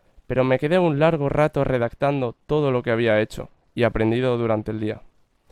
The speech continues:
Cuando terminé de escribir, cerré el cuaderno, apagué la lámpara y me dispuse a dormir. Pero pocos minutos después, un estruendo metálico me despertó.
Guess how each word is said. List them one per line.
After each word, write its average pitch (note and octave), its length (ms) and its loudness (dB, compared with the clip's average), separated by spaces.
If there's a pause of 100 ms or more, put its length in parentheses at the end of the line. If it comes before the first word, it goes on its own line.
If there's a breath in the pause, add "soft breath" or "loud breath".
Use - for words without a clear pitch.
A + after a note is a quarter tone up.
(440 soft breath)
Cuando B2 280 4
terminé B2+ 420 4
de C#3 80 6
escribir, C#3+ 480 -2 (400)
cerré C3+ 320 0
el F3 80 -2
cuaderno, F3 540 -2 (340)
apagué A#2+ 360 2
la A#2+ 140 2
lámpara A#2+ 480 0 (180)
y C3+ 120 4
me A#2+ 120 6
dispuse B2 420 0
a - 20 2
dormir. G2+ 400 -2 (920)
Pero A2 240 2
pocos D#3+ 400 0
minutos B2+ 500 0
después, D#3+ 580 -4 (340)
un D3 160 4
estruendo C3+ 460 2
metálico A#2 600 0 (300)
me A2+ 120 2
despertó. G2+ 520 -4